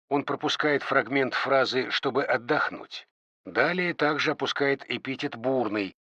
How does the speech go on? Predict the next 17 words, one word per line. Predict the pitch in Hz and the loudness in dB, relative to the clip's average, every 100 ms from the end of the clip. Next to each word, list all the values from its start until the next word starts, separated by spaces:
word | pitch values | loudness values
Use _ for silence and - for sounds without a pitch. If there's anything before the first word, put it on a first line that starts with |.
| - | -12
в | - | -8
строке | - 113 - 120 | -2 -2 0 -4
про | - 131 | 0 0
рынок. | 113 90 78 - - _ _ _ _ | 0 -2 -6 -14 -18 _ _ _ _
«Родники | - 117 143 135 175 - 160 | 0 0 0 -2 -6 -4 -4
бьют | 120 120 123 123 | -4 -4 -4 -4
из | 107 | -4
земли» | 117 117 107 95 - _ | -4 -2 -2 -4 -8 _
переведено | 110 113 107 117 147 | -6 -4 -4 -4 -4
без | 135 127 123 | -2 -2 -2
обстоятельства, | - 120 - 147 131 101 101 90 - - 90 - - | -2 -4 -2 0 2 0 -2 -10 -6 -2 -2 -4 -10
вечно. | 104 117 87 - 78 - _ _ _ _ _ - | -2 -2 -2 -4 -6 -12 _ _ _ _ _ -10
«Стражник | - 120 135 127 113 117 - | -4 2 4 4 2 -2 0
помнящий, | 135 151 156 147 - 156 127 - _ - | 2 2 2 0 0 -2 -6 -16 _ -8
не | 98 113 147 | -2 0 0
помнящий | 127 127 131 120 - 131 | 0 0 0 -2 -2 -2
час». | - 95 - - | 0 0 -2 -8